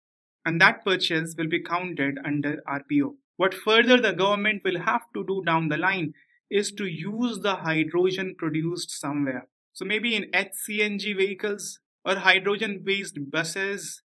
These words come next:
that piece is a missing link in the policy. What are you going to do with green hydrogen? But as I have told you earlier, presently green hydrogen is a microscopic minority of the total hydrogen produced.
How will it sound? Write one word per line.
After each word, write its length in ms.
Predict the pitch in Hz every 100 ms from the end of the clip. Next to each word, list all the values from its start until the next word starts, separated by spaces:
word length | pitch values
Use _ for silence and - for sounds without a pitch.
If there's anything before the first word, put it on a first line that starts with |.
| _ 147
that 340 | 165 208 220 _
piece 500 | 208 202 - - - -
is 120 | 160
a 80 | 175
missing 400 | 160 165 165 180
link 300 | 160 170 160 -
in 100 | 156
the 100 | 151
policy. 480 | 147 139 135 135 - _ _
What 220 | 196 196 _
are 120 | 175
you 160 | 180 180
going 200 | 180 175
to 100 | 175
do 160 | 147
with 300 | 214 175 160
green 180 | - 160
hydrogen? 440 | 143 135 135 127 - _ _ _ -
But 180 | 170 170
as 200 | 180 180
I 80 | 175
have 280 | 185 175 -
told 260 | 277 311
you 180 | 233 170
earlier, 380 | 165 147 139 135 -
presently 560 | 175 202 214 220 226
green 300 | 180 160 202
hydrogen 580 | 190 175 170 160 156 147
is 140 | - 151
a 80 | 160
microscopic 1000 | 147 160 175 - 208 - 202 190 196 196
minority 640 | 170 151 165 175 170 185 185
of 160 | 156 156
the 80 | 160
total 320 | 165 160 175
hydrogen 460 | 156 151 143 147
produced. 480 | 143 143 135 123 -